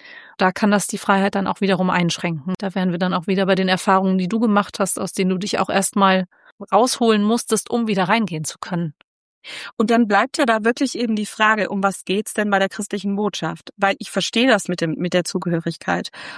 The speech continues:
Speaker 2: Und ich verstehe das auch mit dieser Rückversicherung. Ja, ich möchte ja hier auch irgendwie a-, zu Hause sein, so auch im Glauben oder mich irgendwie vertraut fühlen oder vielleicht auch merken, ah, irgendwie da in der Ausdrucksweise stört mich irgendwas. Das darf ja irgendwie sein.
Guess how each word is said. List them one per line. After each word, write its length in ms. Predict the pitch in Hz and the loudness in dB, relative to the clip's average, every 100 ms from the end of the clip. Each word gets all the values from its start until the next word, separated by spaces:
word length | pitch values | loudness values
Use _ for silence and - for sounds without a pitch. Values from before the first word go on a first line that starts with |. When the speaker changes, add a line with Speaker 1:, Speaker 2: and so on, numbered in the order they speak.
| - | -2
Speaker 2:
Und 80 | 196 | 0
ich 120 | 185 | 0
verstehe 340 | 202 - 226 | 0 0 2
das 160 | 233 214 | 2 2
auch 140 | - 196 | -2 -4
mit 140 | 185 | -4
dieser 180 | 185 185 | -2 -2
Rückversicherung. 640 | 196 - 185 185 190 180 185 | -2 -2 -4 -2 -2 0 -2
Ja, 80 | 190 | -4
ich 100 | - | -4
möchte 220 | 180 190 | -4 -4
ja 100 | 185 | -4
hier 240 | 175 190 | -2 2
auch 180 | 202 202 - - - - | 2 0 -6 -18 -18 -4
irgendwie 500 | 202 190 180 180 170 - - | 0 0 0 -2 -2 -6 -8
a-, 100 | 160 - _ | -8 -8 _
zu 180 | - 202 | -6 -2
Hause 280 | 214 220 202 | 0 2 2
sein, 360 | 175 170 180 180 | 2 0 -2 -2
so 140 | 180 | 0
auch 140 | 151 | -2
im 120 | 196 196 | -2 2
Glauben 500 | 196 202 190 180 - | 4 4 2 -2 -2
oder 240 | 185 185 | 0 0
mich 220 | 185 170 - - - - | -2 -6 -12 -18 -20 -10
irgendwie 420 | 202 190 190 190 175 | -2 -2 -2 -2 -4
vertraut 460 | 208 - 202 208 | -4 0 0 0
fühlen 340 | - 202 185 185 | -2 -2 0 0
oder 200 | 190 185 | 0 0
vielleicht 320 | 196 190 - | 0 0 -2
auch 120 | 185 | -2
merken, 440 | 196 202 190 190 185 - - - - | 2 2 0 -4 -4 -10 -20 -20 -6
ah, 180 | 196 196 | -2 -2
irgendwie 480 | 202 202 202 196 - | -2 -4 -4 -4 -4
da 180 | 165 202 | 0 0
in 80 | 202 | 2
der 180 | 208 202 | 2 2
Ausdrucksweise 720 | 208 208 - 196 190 185 - | 0 -4 -2 0 2 0 -2
stört 340 | - - 160 165 | -8 0 2 2
mich 160 | 185 | -2
irgendwas. 400 | - 165 160 175 | -4 -6 -6 -6
Das 140 | - 196 | -6 0
darf 200 | 202 226 | 0 2
ja 100 | 220 | -2
irgendwie 280 | 196 190 190 | -4 -4 -2
sein. 460 | 190 220 202 175 | 0 2 0 -4